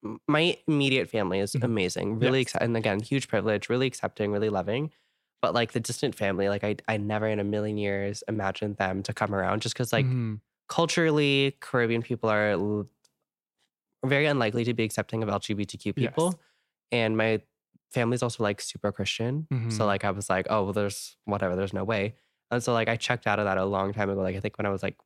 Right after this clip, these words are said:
Speaker 1: when I came out as gay alone, I was like, "Oh, they're never gonna accept me. So why would I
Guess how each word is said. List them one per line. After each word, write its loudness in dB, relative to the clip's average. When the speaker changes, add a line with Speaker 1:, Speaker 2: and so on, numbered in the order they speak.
Speaker 1:
when 2
I 2
came -2
out 2
as 0
gay 2
alone, 0
I -2
was -6
like, -4
"Oh, 0
they're 0
never -2
gonna -4
accept -6
me. -12
So -8
why 0
would 0
I 0